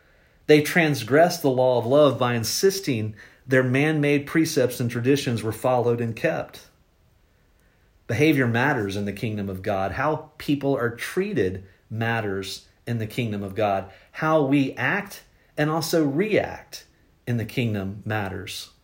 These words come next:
It is why the whole of Scripture,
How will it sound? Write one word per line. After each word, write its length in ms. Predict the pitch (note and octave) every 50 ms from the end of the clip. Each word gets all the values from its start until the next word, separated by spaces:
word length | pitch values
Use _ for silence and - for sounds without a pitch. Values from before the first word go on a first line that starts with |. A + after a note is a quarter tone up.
| _ _ _ _ _ _ _ _ _ _ _ _ _ _ _ _ _ _ _ _ _ _ _ _ _ _ _ - - - - - - - - -
It 80 | - C3+
is 140 | B2+ A2 B2
why 160 | C#3 C#3 C#3
the 100 | B2 A2
whole 240 | A2+ C#3 D3 C#3 A#2+
of 80 | G#2
Scripture, 640 | - - - - E3 E3 E3 - - G#2 G2+ G2+